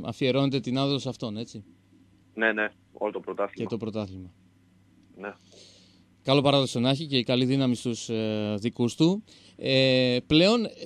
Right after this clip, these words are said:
Speaker 1: τα δεδομένα εκεί πώς είναι; Είναι τελείως ερασιτεχνικά στο, στο πρωτάθλημα ή υπάρχουνε και κάποια ποσά που δίνονται στους παίχτες;
Speaker 2: Υπάρχουνε, φυσικά κάθε ομάδα το κάνει αλλιώς, υπάρχουνε ποσά.
Speaker 1: Μμμ.
Speaker 2: Ε, σε εμάς φέτος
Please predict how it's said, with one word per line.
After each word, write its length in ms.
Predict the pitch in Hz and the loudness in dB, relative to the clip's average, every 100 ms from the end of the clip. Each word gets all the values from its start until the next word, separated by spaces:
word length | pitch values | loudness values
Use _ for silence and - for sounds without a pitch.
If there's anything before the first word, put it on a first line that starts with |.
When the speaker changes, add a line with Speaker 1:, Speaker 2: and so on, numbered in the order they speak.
| - | -6
Speaker 1:
τα 140 | 165 147 | -2 0
δεδομένα 340 | 143 147 220 | 0 0 0
εκεί 180 | 196 208 | -4 -4
πώς 240 | 247 214 | -4 -2
είναι; 140 | 202 156 | -2 -2
Είναι 160 | 190 | -4
τελείως 400 | 175 151 139 131 | -2 -2 0 -2
ερασιτεχνικά 880 | 135 127 123 120 120 117 180 143 85 _ | -4 -4 -6 -8 -8 -6 -4 -4 -6 _
στο, 440 | - 120 117 117 | -12 -8 -6 -6
στο 100 | 113 | -8
πρωτάθλημα 540 | 117 120 165 156 131 156 | -12 -4 -4 -2 -6 -6
ή 80 | 240 | -6
υπάρχουνε 560 | - 160 131 135 127 | 0 0 0 -2 -2
και 240 | 117 131 117 - _ _ - _ _ _ _ _ _ - | -4 -6 -6 -12 _ _ -20 _ _ _ _ _ _ -8
κάποια 420 | 139 131 - 135 | -2 -2 -2 -6
ποσά 360 | 120 120 - 123 | -6 -8 -4 -4
που 120 | 120 | -4
δίνονται 420 | 107 123 127 117 | -4 -2 -2 -6
στους 200 | 117 117 - | -10 -14 -8
παίχτες; 680 | 117 113 120 113 - - _ _ _ _ _ _ _ _ _ _ _ _ - - - _ _ _ | -8 -6 -10 -10 -14 -20 _ _ _ _ _ _ _ _ _ _ _ _ -20 -20 -20 _ _ _
Speaker 2:
Υπάρχουνε, 520 | - 113 135 - 117 110 | -6 2 4 2 -2 -8
φυσικά 260 | - - | -6 -6
κάθε 220 | 123 127 123 | -2 -2 0
ομάδα 240 | 127 123 | 0 0
το 80 | 113 | -2
κάνει 240 | 120 120 | -4 -2
αλλιώς, 320 | 110 127 120 113 | -4 -6 -8 -14
υπάρχουνε 440 | 101 123 113 101 | -6 -6 -6 -16
ποσά. 460 | 92 95 123 147 _ _ | -16 -10 -8 -10 _ _
Speaker 1:
Μμμ. 180 | 135 120 151 - - - _ - | -14 -12 -12 -16 -20 -20 _ -14
Speaker 2:
Ε, 140 | 113 113 107 | -12 -12 -10
σε 80 | - | -2
εμάς 280 | 117 127 - | 2 2 0
φέτος 680 | 127 123 123 - - - | -2 0 -2 -4 -12 -18